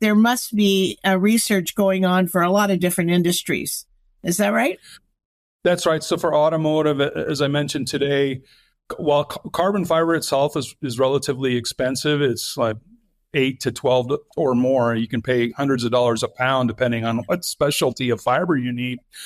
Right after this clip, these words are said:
Speaker 2: But let's say it's ten dollars a pound, that, that's pretty expensive compared to fiberglass,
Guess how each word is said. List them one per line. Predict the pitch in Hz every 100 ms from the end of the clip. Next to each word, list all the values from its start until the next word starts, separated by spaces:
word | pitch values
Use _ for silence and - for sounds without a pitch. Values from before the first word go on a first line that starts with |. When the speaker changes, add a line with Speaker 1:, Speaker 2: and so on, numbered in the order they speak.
| - - -
Speaker 2:
But | 147 165
let's | 165 175
say | - 180
it's | 156 -
ten | 156 151
dollars | 143 135 131
a |
pound, | 117 160 170 165 131 127
that, | 139 151
that's | 147 147
pretty | - 160
expensive | 127 - 147 147 127
compared | - 127 131
to | 123
fiberglass, | 101 123 127 110 113 101 101